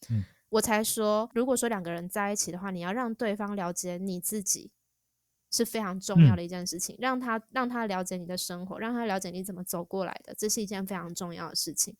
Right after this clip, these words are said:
Speaker 2: 你要让对方
Speaker 1: 对。
Speaker 2: 踏进去你的生活，为什么？因为如果你一直把对方关在背后，他永远不知道为什么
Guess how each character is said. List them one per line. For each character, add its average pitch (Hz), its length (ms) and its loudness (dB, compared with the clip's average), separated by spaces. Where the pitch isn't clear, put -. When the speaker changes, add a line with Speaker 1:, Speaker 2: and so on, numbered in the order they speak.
Speaker 2:
你 208 100 4
要 262 140 6
让 302 240 4
对 262 180 6
方 247 160 4
Speaker 1:
对。 98 240 12
Speaker 2:
踏 233 240 2
进 208 180 0
去 214 160 -4
你 180 60 -2
的 170 120 -6
生 170 240 -4
活， 196 100 -6
为 254 100 6
什 196 220 2
么？ - 100 -20
因 320 140 2
为 381 120 4
如 247 200 4
果 233 160 2
你 196 100 0
一 233 60 -4
直 226 120 -2
把 180 180 -2
对 208 220 0
方 202 240 -4
关 202 240 0
在 196 180 0
背 185 300 -2
后， 196 200 -6
他 320 140 2
永 262 180 2
远 226 160 0
不 240 120 -4
知 220 100 -2
道 214 260 0
为 285 140 4
什 208 160 4
么 - 140 -8